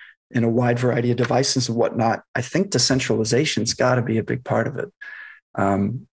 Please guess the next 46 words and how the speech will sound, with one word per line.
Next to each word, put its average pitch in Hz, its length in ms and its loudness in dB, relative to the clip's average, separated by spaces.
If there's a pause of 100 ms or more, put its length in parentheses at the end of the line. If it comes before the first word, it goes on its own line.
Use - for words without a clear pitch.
you 135 80 4
might 143 160 4
have 135 80 4
seen 156 240 4
the 139 60 4
Cloudflare 135 960 2
outage 131 420 0
the 120 100 2
other 117 380 -2 (220)
night 131 320 2
or 120 140 2
last - 380 0
night. 196 280 0 (480)
I 117 80 2
mean, 147 140 4
if 143 200 0
everything 160 480 4
in 143 120 4
the 139 60 2
Internet 131 280 4
of 123 80 0
Things 135 320 2
was 120 180 0
all 127 280 2
based 123 320 0
on 113 300 -2 (360)
a 120 80 0
very 131 300 4
small 120 340 2
amount 117 220 2
of 113 60 0
central 117 300 0
servers 127 460 2
and 113 180 2
that 113 220 -2
must, - 380 -2
might 120 180 4
have 113 80 0
been 123 140 2
the 120 80 2
provider, 127 680 0 (280)
well, 135 120 4
hey, 156 220 4
all 135 200 4
your 175 140 4
internet, 170 360 0